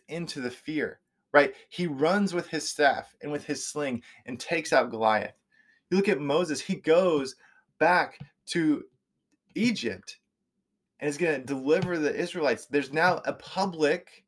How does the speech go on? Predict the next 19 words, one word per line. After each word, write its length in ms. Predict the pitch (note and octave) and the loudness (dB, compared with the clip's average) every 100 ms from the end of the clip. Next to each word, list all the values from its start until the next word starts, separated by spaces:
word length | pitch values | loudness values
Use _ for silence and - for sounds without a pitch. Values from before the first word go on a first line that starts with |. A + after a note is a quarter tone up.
| _ _ _ _ - | _ _ _ _ -6
perspective 680 | F3+ - - G3+ - D#3+ B2 | -4 -2 0 0 0 -4 -4
on 200 | - A#2+ | 0 0
him, 200 | A#2 A#2+ | 0 -4
and 80 | A2+ | -4
he's 200 | B2 D3 | -4 -8
dealing 440 | A2+ D3 G3 F#3+ E3 | -8 -4 -2 -2 -2
with 160 | D3 | -4
Pharaoh, 320 | - E3+ D3 | -2 0 2
and 80 | B2 | 0
he 160 | A#2+ E3 | -4 -8
leads 580 | B2+ C#3 G3+ E3 C3+ - - - _ | -6 -4 -2 -2 -4 -8 -20 -20 _
the 80 | C#3 | -4
Israelites 720 | D3+ F#3+ F#3 C#3+ B2 - - | -2 -2 0 0 0 -6 -12
through 240 | - E3 G3+ | -6 -4 -2
the 120 | F3 | -2
Red 280 | C3+ D3 B2+ | 0 -2 -2
Sea. 560 | - - F#3+ F#3+ - _ _ _ _ _ _ _ _ _ _ _ _ _ _ | -10 -10 -8 -8 -10 _ _ _ _ _ _ _ _ _ _ _ _ _ _
And 100 | C#3+ | -4
they, 220 | E3 D#3 | -2 -2